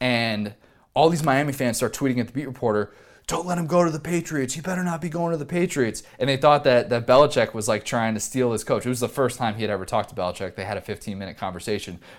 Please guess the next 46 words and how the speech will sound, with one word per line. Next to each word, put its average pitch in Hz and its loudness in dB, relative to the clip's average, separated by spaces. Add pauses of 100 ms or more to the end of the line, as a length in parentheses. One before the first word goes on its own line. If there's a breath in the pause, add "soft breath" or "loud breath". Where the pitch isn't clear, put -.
But, 110 -2
like, 113 -2 (200 soft breath)
that's 131 0
how 170 6
bad 123 4
Miami 107 2
fans 107 -6
wanted 101 -2
this 98 -4
guy 98 0
to 95 -6
stay, 127 0
and 107 -4
they 101 -4
knew 127 -2
how 117 -2
good 120 -2
he 113 -6
was, 92 -4 (200 loud breath)
and 123 0
they 120 2
knew 160 2
that 120 2
he 139 0
had 120 4
other 117 0
N 113 -2
F 107 -8
L 107 0
opportunities. 127 -2
Apparently, 123 -6
the 101 -8
Tampa 110 -6
Bay, 98 -4 (400 loud breath)
uh, 92 2
Bucks 120 2
were 107 -2
pursuing 113 -4
him 107 -6
last 107 -2
year, 107 0
and 98 -6
he 101 -8
turned 123 -2
those 98 -4
down. 104 -2